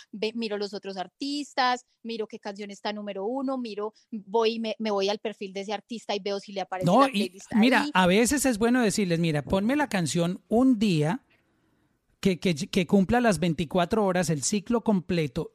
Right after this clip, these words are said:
Speaker 2: déjame, yo voy a mi Spotify for Artists, chequeo tu playlist, que de verdad tenga ese tráfico,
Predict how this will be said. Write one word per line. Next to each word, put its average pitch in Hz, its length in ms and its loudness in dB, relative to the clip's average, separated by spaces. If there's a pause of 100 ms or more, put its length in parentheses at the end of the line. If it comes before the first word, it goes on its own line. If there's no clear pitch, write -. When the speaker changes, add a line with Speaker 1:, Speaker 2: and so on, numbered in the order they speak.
(100)
Speaker 2:
déjame, 185 520 0
yo 175 180 0
voy 214 360 0 (180)
a 175 160 0
mi 170 240 2
Spotify 208 500 -2
for 233 180 0
Artists, 156 560 -2 (380)
chequeo 170 500 0
tu 302 140 0
playlist, 208 440 0
que 214 100 0
de 170 140 2
verdad 147 260 0
tenga 240 220 2
ese 269 140 -2
tráfico, 220 560 0